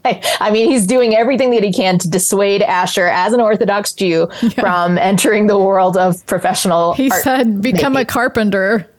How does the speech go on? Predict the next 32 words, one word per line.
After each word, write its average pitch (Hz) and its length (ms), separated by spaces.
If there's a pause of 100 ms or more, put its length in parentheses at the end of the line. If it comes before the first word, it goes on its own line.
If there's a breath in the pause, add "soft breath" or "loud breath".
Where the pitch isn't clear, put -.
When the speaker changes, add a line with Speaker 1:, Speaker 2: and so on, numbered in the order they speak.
Speaker 2:
Become 277 160
Speaker 1:
Yes. 285 280
Speaker 2:
any-, 247 200
and 247 140
then 262 100
he 262 180
was 247 220 (260)
basically 226 480
like, 214 280
"Become 247 300
anything 220 540
but 214 160
an 208 120
artist." 196 320
Speaker 1:
Yes, 220 460 (220)
yes. 214 680 (340 loud breath)
But 220 200
Asher 277 560
replies 214 640
that 170 500 (300)
he - 120
says, 202 380
"I 190 120
believe 202 380
it 208 60
is 175 140
man's 175 420
task 175 440
to - 120
make 165 380
life 160 300
holy." 180 600